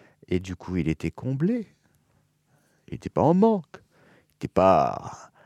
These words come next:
à regarder à gauche, à droite. Il, il, il n'y avait pas, il n'y avait pas l'espace pour ça.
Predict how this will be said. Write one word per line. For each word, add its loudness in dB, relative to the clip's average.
à -10
regarder 0
à 2
gauche, -4
à -2
droite. 0
Il, -12
il, -4
il 0
n'y 4
avait 6
pas, 2
il 0
n'y 4
avait 6
pas 0
l'espace 4
pour -8
ça. -6